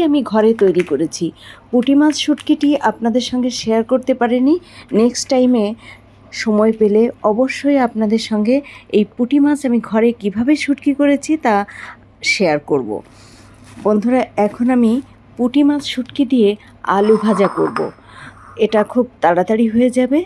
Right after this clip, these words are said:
সেজন্যই। তাহলে বন্ধুরা, সঙ্গে থাকুন আর দেখতে থাকুন আমি কিভাবে পুঁটি মাছ শুটকি দিয়ে আলু ভাজা করি। বন্ধুরা, এক বাটি দেখে নিন এখন কত রাত। তো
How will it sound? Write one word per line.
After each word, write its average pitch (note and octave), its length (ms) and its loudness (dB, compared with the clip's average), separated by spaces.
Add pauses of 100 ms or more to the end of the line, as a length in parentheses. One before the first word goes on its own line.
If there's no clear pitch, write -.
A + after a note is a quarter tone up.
(420)
সেজন্যই। E3 640 -2 (560)
তাহলে G#3+ 360 0
বন্ধুরা, A3 420 0 (500)
সঙ্গে G#3 420 0
থাকুন A3+ 360 -4 (340)
আর - 140 -2
দেখতে A3 460 -2
থাকুন B3 380 -2 (380)
আমি F#3+ 240 0 (120)
কিভাবে B3 460 -2 (640)
পুঁটি B3+ 300 0
মাছ D4+ 260 4
শুটকি - 500 -2
দিয়ে A3+ 400 2 (340)
আলু G3+ 260 2
ভাজা F#3 320 0
করি। D#3 280 -4 (720)
বন্ধুরা, C4+ 460 4
এক A3 240 0 (100)
বাটি C4+ 280 0
দেখে C4 360 0
নিন D#4+ 200 6 (260)
এখন G#3+ 360 -2
কত G#3+ 300 -4
রাত। A#3 360 0 (500)
তো A3 80 0